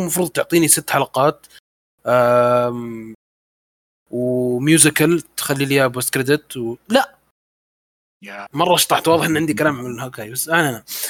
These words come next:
Speaker 2: آه.
Speaker 1: آه، <laughs> هذا المفروض، هذا العمق اللي بشوفه أنا المسلسلات في، آه، في ديزني بلس. أفضل مسلسل، أف-، يعني أفضل خدمة تقدمت لأي شخصية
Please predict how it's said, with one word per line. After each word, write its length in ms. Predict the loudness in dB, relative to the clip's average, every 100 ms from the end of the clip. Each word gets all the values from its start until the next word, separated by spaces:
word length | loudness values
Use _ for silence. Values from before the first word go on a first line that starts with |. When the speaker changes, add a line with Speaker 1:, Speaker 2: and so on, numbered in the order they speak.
| -10
Speaker 2:
آه. 280 | -10 -4 2
Speaker 1:
آه، 680 | 4 6 6 4 2 0 -2
<laughs> 1040 | -2 0 0 0 0 0 -2 -2 -4 -4 -6 _
هذا 320 | 0 2 4 2
المفروض، 400 | 0 -4 -6 -2
هذا 180 | 0 0
العمق 340 | -2 -4 -6
اللي 100 | -8
بشوفه 360 | -6 -6 -4 -4
أنا 80 | -6
المسلسلات 600 | -8 -12 -12 -10 -12 -14
في، 380 | -20 -20 -20 -20 _ _ _ _ _ _ _ _ -12
آه، 560 | -10 -8 -10 -12 -16 -18
في 120 | -6
ديزني 220 | -4 -2
بلس. 260 | -2 0 2
أفضل 480 | 2 0 0 0 0
مسلسل، 640 | 0 0 2 2 2 -2 -6 0
أف-، 260 | 0 0
يعني 180 | -6 -6 -10 -2
أفضل 500 | 0 2 0 0 -4 -6
خدمة 360 | -2 0 0 -4
تقدمت 500 | -2 -2 -2 -4 -2
لأي 200 | 0 2
شخصية 540 | 2 2 0 -2 -6